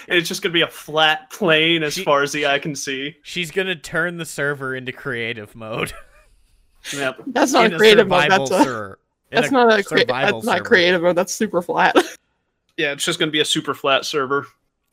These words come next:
Speaker 2: Oh, man.
Speaker 3: <laughs> Which is impressive, since the servers are, I think, endless.
Speaker 2: I think there is a point, even on the P C version, where your P C will just explode.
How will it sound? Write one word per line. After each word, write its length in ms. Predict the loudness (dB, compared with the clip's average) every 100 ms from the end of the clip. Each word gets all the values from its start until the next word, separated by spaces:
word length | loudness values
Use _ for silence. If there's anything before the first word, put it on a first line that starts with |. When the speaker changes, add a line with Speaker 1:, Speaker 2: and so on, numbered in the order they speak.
| -4 -2 -2
Speaker 2:
Oh, 180 | 0 -2
man. 480 | 0 0 0 -2 -6 -8 _ _ _
Speaker 3:
<laughs> 420 | _ _ _ _
Which 140 | -2 0
is 100 | 0
impressive, 500 | 0 2 2 0 0
since 580 | -2 -4 -6 -8 -10 -10
the 180 | -10 -6
servers 560 | -4 -4 -4 -6 -4
are, 340 | -4 -2 -4 -8 _ _
I 80 | -10
think, 240 | -6 -6 -4
endless. 480 | -4 -4 -6 -10 -16 _ _ _ _ _ _ _ _ _ _ _ _ _ _ _ _ _ _ _ _
Speaker 2:
I 180 | -4 -4
think 280 | -2 -8 -4
there 200 | -4 -4
is 240 | -6 -8
a 80 | -10
point, 560 | -12 -12 -10 -10 -12 -16
even 240 | -14 -12
on 100 | -12 -12
the 60 |
P 180 | -14 -16
C 220 | -16 -16
version, 440 | -12 -10 -10 -14 -12
where 180 | -12
your 380 | -12 -12 -12 -14
P 240 | -14 -16 -16
C 260 | -16 -16
will 300 | -14 -16 -16
just 360 | -16 -14 -14 -14
explode. 600 | -18 -18 -18 -14 -14 -14